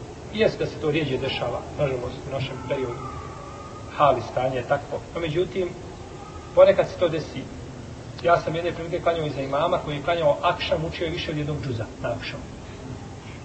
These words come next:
Jedva smo ga završili do jacije. I zaista čovjek, jeli, ovaj, e, ne-, neočekivano, obično se na akšamu klanja, šta? Uči se kraće, iako to nije ispravno šerijatski.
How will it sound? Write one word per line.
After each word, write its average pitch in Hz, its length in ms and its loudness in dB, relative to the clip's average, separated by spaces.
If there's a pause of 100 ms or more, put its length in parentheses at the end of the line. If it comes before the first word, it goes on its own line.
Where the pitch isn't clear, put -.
(720)
Jedva 165 220 8
smo 160 180 0
ga 147 80 2
završili 135 280 0
do 123 60 -2
jacije. - 320 -4 (2000)
I 135 60 -4
zaista 175 360 10
čovjek, 170 380 2
jeli, 160 180 2 (480)
ovaj, 139 200 4
e, 123 60 -2 (1080)
ne-, 214 120 -2
neočekivano, 202 840 6
obično - 360 2
se 175 80 4
na 175 100 4
akšamu 196 320 2
klanja, 190 240 4
šta? - 240 0 (680)
Uči 254 240 0
se - 120 -2
kraće, 190 260 6
iako 190 200 8
to 202 80 2
nije 208 160 2
ispravno 127 340 0
šerijatski. 120 420 -6